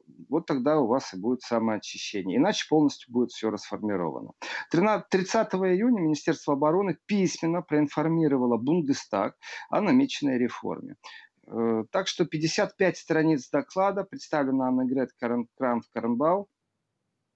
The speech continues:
Это было создано по её распоряжению. Была двадцать девятого мая рабочая группа создана, и первого июля Аннегрет Крамф-Каренбау, э, приехала на заседание парламентского комитета по обороне, и, в принципе, это дело приобрело совсем другой статус.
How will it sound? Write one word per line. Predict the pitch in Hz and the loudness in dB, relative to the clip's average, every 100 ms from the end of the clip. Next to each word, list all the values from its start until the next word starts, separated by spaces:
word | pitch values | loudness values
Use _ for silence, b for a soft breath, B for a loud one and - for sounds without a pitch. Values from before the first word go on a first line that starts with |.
| - | -6
Это | 127 131 131 | -4 -2 2
было | 139 | 2
создано | 127 147 123 120 | 2 0 0 0
по | - 151 | 2 2
её | 127 117 127 | 2 2 2
распоряжению. | 110 - 113 107 104 151 180 185 165 B B B | 0 -4 -6 -6 -4 -4 -4 -6 -10 B B B
Была | - 139 160 | -2 2 4
двадцать | 135 135 113 | 4 0 0
девятого | 131 131 120 120 | 0 0 0 -2
мая | 117 120 107 | 0 2 2
рабочая | 117 117 117 - 104 | 2 2 -2 -2 -4
группа | 120 160 160 170 | 0 0 0 -4
создана, | - 190 175 165 123 | -2 0 0 2 0
и | |
первого | - 156 127 127 | 2 2 4 2
июля | 127 202 202 175 - - - | 2 0 -2 -8 -12 -16 -6
Аннегрет | 117 127 127 127 - | 0 2 2 0 0
Крамф-Каренбау, | 120 107 - 92 107 98 139 180 170 B B B _ - | -2 -2 -4 -4 -2 0 2 2 0 B B B _ -8
э, | 104 110 107 101 90 73 - _ | -2 0 0 -2 -6 -10 -16 _
приехала | 123 139 143 - 113 | 4 4 4 2 4
на | 113 110 | 4 2
заседание | 110 123 135 131 127 113 | 2 0 2 2 4 2
парламентского | - 120 127 127 104 - 113 | 0 0 2 2 0 -2 -2
комитета | 117 120 - | 0 -4 -4
по | 110 | -2
обороне, | 110 107 143 202 202 147 | 0 0 2 2 2 -2
и, | 113 | -6
в | - | -6
принципе, | - 214 226 - 107 | 0 0 0 -4 -10
это | - 127 - | -4 -4 -4
дело | 98 117 190 165 | -4 -2 0 0
приобрело | 131 104 92 92 120 175 | -2 -6 -6 -4 -2 -2
совсем | - 95 - 139 143 | -4 -10 -2 0 0
другой | 98 85 113 | -2 0 0
статус. | 117 - 95 - - - | 0 -4 -4 -4 -10 -18